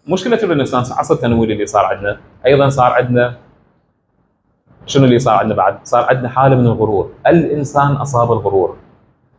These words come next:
الإنسان أصاب الغرور، وهذا، يعني، بال-، بالمفهوم الديني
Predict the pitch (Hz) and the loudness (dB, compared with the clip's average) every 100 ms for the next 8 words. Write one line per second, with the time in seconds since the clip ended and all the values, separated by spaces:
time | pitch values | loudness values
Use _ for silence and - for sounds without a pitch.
0 | - 120 139 135 135 135 135 117 113 104 | -2 2 2 0 -2 -2 -2 0 0 0
1 | 95 92 135 170 156 147 - - - - | 0 2 4 4 4 2 -2 -20 -20 -10
2 | 104 113 143 151 135 127 135 135 135 - | -6 -2 -2 0 -2 -2 0 0 -2 -2
3 | 147 131 107 104 107 131 | 2 2 2 0 0 -2